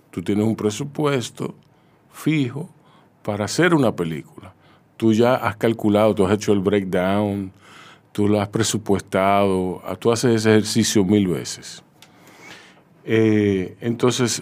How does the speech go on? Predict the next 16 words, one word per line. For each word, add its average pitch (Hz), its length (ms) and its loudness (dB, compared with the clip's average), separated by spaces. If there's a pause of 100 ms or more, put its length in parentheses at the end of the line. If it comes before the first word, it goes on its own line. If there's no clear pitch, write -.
(140)
el 107 180 0
crítico 139 480 4
de 131 80 4
cine 135 340 4
que 113 120 4
utilice 107 500 6
esa 110 340 2
expresión 110 800 0
para 98 240 0
decir 92 320 -2
que 104 80 -2
una 101 140 0
película 104 500 0
no 95 80 -2
está 101 220 0
terminada 104 800 2